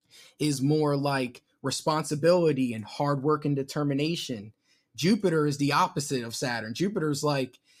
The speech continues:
like, "You know what? Like, we're free, you know, like, we're free spirited. Like, I'm gonna, like, keep doing this, keep doing that." And then Mars is, like, the planet of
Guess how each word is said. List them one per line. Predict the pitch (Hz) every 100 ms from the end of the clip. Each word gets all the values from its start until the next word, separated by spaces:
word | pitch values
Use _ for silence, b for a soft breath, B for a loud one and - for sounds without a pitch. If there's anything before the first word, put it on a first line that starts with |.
| b -
like, | 143 131 - -
"You | 165
know | 190
what? | 202 208
Like, | 165 151 - _ _
we're | - 202
free, | - 190 220
you | 156
know, | 147 160
like, | 160 147
we're | 170
free | 170 180
spirited. | 180 - 180 185 185 190 156
Like, | 143
I'm | 160
gonna, | 175 180 165 147 B B B
like, | 143 147 -
keep | 208 180
doing | 170 214 214
this, | 165 147 -
keep | 208 147
doing | 190 202
that." | 160 131 - _ _ _
And | - 143
then | 156 160 143 143 _ _ _ _ _ _
Mars | 147 156 190 208 156 143
is, | 147
like, | 151 143
the | 135
planet | - 185 170 156 -
of | 143 135 131 -